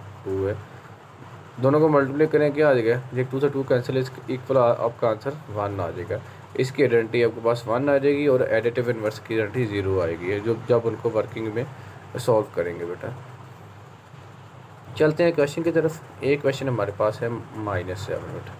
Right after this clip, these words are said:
इसका additive inverse क्या होगा? Negative है तो positive में हो जाएगा, Additive inverse हमारे पास क्या है? प्लस सेवन आ गया, दोनों को solve करें, नेगेटिव सेवन और प्लस सेवन, ये हमारे पास value, दोनों को solve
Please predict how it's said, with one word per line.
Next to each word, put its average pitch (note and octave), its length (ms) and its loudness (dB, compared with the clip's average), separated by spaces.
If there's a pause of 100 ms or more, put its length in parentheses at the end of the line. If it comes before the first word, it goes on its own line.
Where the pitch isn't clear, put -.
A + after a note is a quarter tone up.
(800)
इसका C#3+ 260 2
additive B2+ 300 2
inverse C3 280 2
क्या C#3 160 4
होगा? A#2+ 220 4 (120)
Negative C3 480 2
है D3 60 6
तो C#3+ 100 -2
positive A2 440 0
में A#2 80 -2
हो A2 60 0
जाएगा, F#2+ 320 -4
Additive A#2 320 -4
inverse A#2 300 0
हमारे A2+ 220 -2
पास G#2+ 240 -2
क्या A2+ 120 4
है? B2+ 140 0 (200)
प्लस G2+ 320 0
सेवन E2+ 260 -6
आ C2 120 -8
गया, - 200 -12 (600)
दोनों A#2 200 4
को C#3 100 2
solve B2 260 2
करें, B2 240 0
नेगेटिव A#2 380 0
सेवन C3+ 360 2 (640)
और A2+ 140 4 (100)
प्लस A#2 260 2
सेवन, F2+ 320 -2 (300)
ये A#2 100 2
हमारे A2 200 0
पास A2 220 -6
value, G2+ 260 2 (120)
दोनों A2 220 0
को B2+ 80 0
solve A#2 240 2